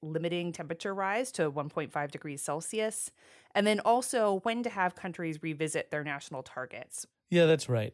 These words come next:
Speaker 2: The one point five degree Celsius target over pre-industrial times,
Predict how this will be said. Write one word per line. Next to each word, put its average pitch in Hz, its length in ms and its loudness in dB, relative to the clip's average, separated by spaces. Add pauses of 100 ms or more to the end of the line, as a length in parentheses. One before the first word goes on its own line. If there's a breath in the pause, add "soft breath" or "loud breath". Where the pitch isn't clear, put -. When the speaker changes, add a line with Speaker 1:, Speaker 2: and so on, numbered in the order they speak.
Speaker 2:
The 156 160 -2
one 220 240 0
point 208 280 2
five 147 260 2
degree 131 680 -2
Celsius 139 440 -2
target 135 560 -2 (480 soft breath)
over 127 260 -2
pre-industrial 120 920 -2
times, 123 500 -4